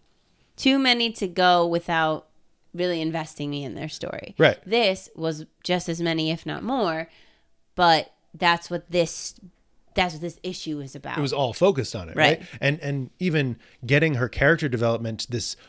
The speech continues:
Speaker 2: motivation of why she's doing what she's doing in these
Speaker 1: Mm-hmm.
Speaker 2: pages, as she's holding what could be her child or a, a version of her child.
Speaker 1: Mm-hmm.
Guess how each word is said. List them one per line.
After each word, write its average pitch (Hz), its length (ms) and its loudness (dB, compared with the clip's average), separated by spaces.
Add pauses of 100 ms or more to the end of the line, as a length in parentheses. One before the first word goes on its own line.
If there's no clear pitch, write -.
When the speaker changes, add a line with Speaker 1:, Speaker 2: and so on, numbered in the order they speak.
(100)
Speaker 2:
motivation 131 720 2
of 98 160 -6
why 113 180 2
she's 110 240 -4
doing 120 260 -2
what 107 100 -4
she's 95 240 -8
doing 127 340 2
in 110 100 -4
these 175 160 2
Speaker 1:
Mm-hmm. 175 140 4
Speaker 2:
pages, 117 440 0 (260)
as 127 260 -2
she's 107 380 -6 (420)
holding 127 640 2 (920)
what 123 300 -2
could 139 340 -2
be 131 460 0
her 113 160 -2
child 123 720 2 (500)
or 113 380 -4
a, 110 320 -6
a 113 180 -8
version 131 480 0
of 107 120 -4
her 117 100 -4
child. 98 600 -8
Speaker 1:
Mm-hmm. 160 500 0